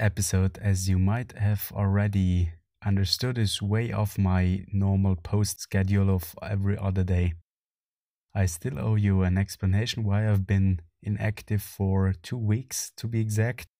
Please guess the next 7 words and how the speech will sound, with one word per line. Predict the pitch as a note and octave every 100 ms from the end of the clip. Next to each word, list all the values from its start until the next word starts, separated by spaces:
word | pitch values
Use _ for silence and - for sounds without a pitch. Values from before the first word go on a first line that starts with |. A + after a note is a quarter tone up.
| _ _
Like, | G#2+ G2 - -
the | F#2+
last | F#2+ F#2+ G2+ -
ride | G#2 G2 G2+
I | G2+
did | G2 G2+ G#2
was | G2+ G2 F#2 F2+ - -